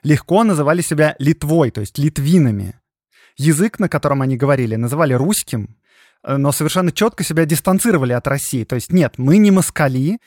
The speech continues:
мы не великороссы или как их там зовут. В Петербурге же считали местных людей, ну, как бы такими немного испорченными польским влиянием русскими, которых по-хорошему надо бы вернуть, знаете,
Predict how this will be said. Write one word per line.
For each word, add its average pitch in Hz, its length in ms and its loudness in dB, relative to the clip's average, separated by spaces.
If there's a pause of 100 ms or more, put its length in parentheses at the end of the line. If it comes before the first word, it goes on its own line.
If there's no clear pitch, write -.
(140)
мы 165 140 2
не 180 220 4
великороссы 147 760 0
или 147 160 2
как 160 380 -2
их 139 160 -8
там 143 320 -2
зовут. 117 460 -6 (540)
В - 100 -20
Петербурге 233 540 0
же 208 100 0
считали 185 360 -2
местных 170 380 0
людей, 160 640 0 (220)
ну, 294 400 -12
как 208 180 -2
бы 175 240 2
такими 147 580 0
немного 170 380 2
испорченными 120 1080 -2 (100)
польским 123 460 -6
влиянием 107 520 -4
русскими, 226 680 -4 (920)
которых - 800 -4 (240)
по-хорошему 233 760 -2
надо 196 280 0
бы 190 180 0
вернуть, 214 800 2
знаете, 127 800 -4